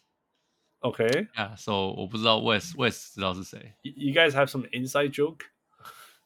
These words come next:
Speaker 1: All right.应该是在讲 Ben-，
Speaker 2: 对。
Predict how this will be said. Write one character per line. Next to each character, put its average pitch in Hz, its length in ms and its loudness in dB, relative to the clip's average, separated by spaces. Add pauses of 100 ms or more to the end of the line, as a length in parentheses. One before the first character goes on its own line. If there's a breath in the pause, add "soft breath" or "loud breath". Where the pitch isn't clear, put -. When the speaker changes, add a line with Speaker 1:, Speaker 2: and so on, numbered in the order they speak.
(180)
Speaker 1:
All 110 120 -6
right. - 280 -10 (1000)
应 196 120 4
该 233 160 12
是 254 80 6
在 254 100 12
讲 131 200 6
Ben-， 113 80 -8
Speaker 2:
对。 151 280 4